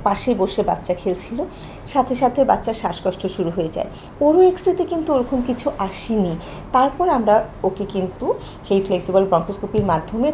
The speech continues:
তেঁতুলের বাহিরের যে শক্ত খোসা, সেটা কিন্তু আমরা শ্বাসনালীর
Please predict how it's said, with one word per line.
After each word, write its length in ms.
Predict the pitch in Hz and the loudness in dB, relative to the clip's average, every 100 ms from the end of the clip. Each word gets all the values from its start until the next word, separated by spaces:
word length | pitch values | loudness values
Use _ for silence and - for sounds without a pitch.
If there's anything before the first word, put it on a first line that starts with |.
| - | 2
তেঁতুলের 580 | 190 185 233 233 302 359 | 2 2 0 2 4 2
বাহিরের 640 | 233 180 175 240 262 294 | 0 -2 -2 -2 0 0
যে 140 | 285 277 | 0 -2
শক্ত 540 | - 220 196 - 277 - | 2 4 2 0 -2 -2
খোসা, 400 | - 220 - 180 | -2 0 0 -2
সেটা 280 | - 254 233 | -4 -4 -2
কিন্তু 300 | 233 208 240 | -2 -4 -2
আমরা 280 | 185 185 196 | -2 -2 -2
শ্বাসনালীর 560 | 202 - - 190 214 | -2 -4 -2 -2 0